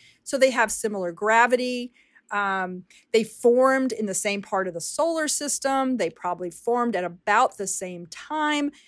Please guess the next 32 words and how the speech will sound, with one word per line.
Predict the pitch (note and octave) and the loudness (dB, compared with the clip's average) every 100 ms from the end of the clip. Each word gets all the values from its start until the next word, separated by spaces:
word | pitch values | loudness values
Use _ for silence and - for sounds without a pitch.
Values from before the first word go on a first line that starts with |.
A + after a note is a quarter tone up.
| _ | _
And | B3+ | -2
so | A#3+ C#4+ | 2 2
we | C4+ C#4+ | 2 0
would | C4+ C4 | 4 4
assume | A#3+ - - A#4+ E4+ A#3+ | 4 2 2 2 2 2
that | A3 G#3+ - _ _ _ | 4 4 2 _ _ _
they | C4+ | 0
were | C#4 C4+ - | 2 2 6
all | C4+ D4 | 6 6
made | C4+ C4+ | 6 4
up | C4 B3 | 2 0
of | G3 | -4
the | G3 | -2
same | - - C#4 D4 D4+ C#4+ | -2 2 2 4 2 2
materials. | B3 - A3+ G3+ F3 | 0 0 0 0 0
They | G3+ | -2
started | G#3 - - B3 C4+ D4 | -2 -4 -2 0 2 2
in | C4 A3 | 0 0
the | G#3 | -2
same | - A#3+ A#3+ A#3+ | -2 -2 -2 -2
place. | A3+ - G#3+ F#3+ F#3+ | -4 0 0 0 -2
And | F3+ F3+ - - _ _ | -6 -10 -14 -20 _ _
you | C#4 | -2
would | D4 | -2
think | C4 D#4 D#4 | -4 -4 -4
that | C4+ A#3+ | -2 2
they | C4 | 4
would | B3+ A#3+ | 6 4
have | A3+ A3+ A3 G#3+ G#3 _ _ _ | 4 2 4 2 -2 _ _ _
evolved | B3+ A#3 G#3+ A#3+ C4+ A3 F#3+ | -4 -2 2 4 6 4 0
very | F3 G3+ A#3 A#3+ | -2 4 6 4
similarly, | - C#4 C#4 B3 G#3+ F#3+ F3 E3 | 2 0 4 4 4 0 -2 -6